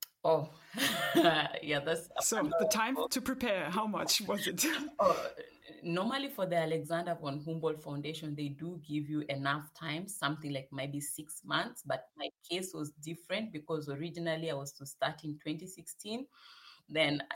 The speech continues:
Speaker 1: during that same period, I found out that I was expectant. So then they advised me that, eh, it's better I first, um, give birth. And now I understand,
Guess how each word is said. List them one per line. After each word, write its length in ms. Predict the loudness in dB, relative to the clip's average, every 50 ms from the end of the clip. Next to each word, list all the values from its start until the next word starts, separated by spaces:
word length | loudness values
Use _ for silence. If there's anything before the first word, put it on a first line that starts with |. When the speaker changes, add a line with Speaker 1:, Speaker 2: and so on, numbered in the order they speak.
| -8 -4
Speaker 1:
during 360 | -2 -2 0 2 2 2 2
that 200 | 2 2 2 0 -2 -6 -12 -12 -14 _ _ _ -10
same 500 | -8 -6 0 2 2 2 2 0 -2 -6 -8 -12 -8
period, 360 | -4 -4 -2 0 0 0 0
I 80 | 0 -2
found 320 | 0 0 0 2 2 2
out 180 | 0 -2 -2 -2
that 140 | -2 -2 0
I 60 | -2
was 180 | -4 -4 -6
expectant. 800 | -8 -10 -10 -14 -8 -6 -4 -4 -4 -6 -6 -8 -8 -8 -10 -16 -20 _ _ -20 -20 -20 -20 -20 -20 -20 -14 -10
So 240 | -6 0 2 2
then 560 | 4 4 6 6 6 4 4 2 0 -2 -4 -6 -4
they 320 | -2 0 2 2 2 2 2
advised 640 | 2 0 0 0 2 4 6 6 6 4 2 -2 -2
me 260 | 0 2 4 4 2
that, 280 | 2 0 0 0 -2 -8 -14 -14 _ -14
eh, 220 | -12 -10 -8 -8 -10 -12
it's 240 | -12 -12 -10 -10 -10
better 380 | -6 -2 0 0 0 0 0 0
I 280 | 2 2 2 2 0 -2 -2
first, 380 | -2 -2 -2 -4 -6 -10 -12 -4 0 0
um, 340 | 0 0 -2 -6 -12 -14 -18 -18 -16 -14 -10
give 240 | -6 -4 -4 -2 -2
birth. 240 | -2 -2 -2 -2 -4 -6
And 160 | -6 0 4
now 160 | 4 6 8
I 80 | 6 6
understand, 580 | 4 2 -4 -4 -4 -2 -4 -4 -4 -6 -12